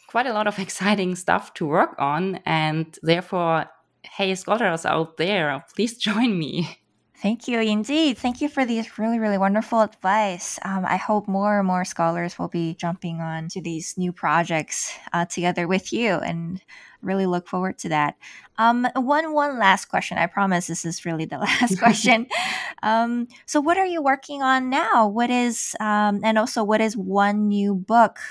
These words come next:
Speaker 2: um, academic or not, that you would recommend to our listeners?
Speaker 1: Yes, I'd love to share a little bit,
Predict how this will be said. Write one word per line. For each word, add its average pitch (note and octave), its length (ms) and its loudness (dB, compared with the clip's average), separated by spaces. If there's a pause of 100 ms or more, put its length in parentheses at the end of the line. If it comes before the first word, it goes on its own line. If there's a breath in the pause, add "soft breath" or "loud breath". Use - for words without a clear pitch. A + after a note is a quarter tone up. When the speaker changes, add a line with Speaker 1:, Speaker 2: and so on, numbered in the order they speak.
Speaker 2:
um, F3+ 340 -2
academic G3 580 0
or C#4 160 2
not, F#3 360 0 (260 loud breath)
that G3+ 220 4
you G3+ 100 0
would G3 160 0
recommend E3 760 -4
to - 100 -6
our E3 100 -2
listeners? - 480 -8 (640 soft breath)
Speaker 1:
Yes, C4 320 -2
I'd A3+ 140 0
love C4+ 160 -2
to - 80 -10
share A#3 180 -2
a G3+ 40 0
little G#3 160 0
bit, G3 280 -4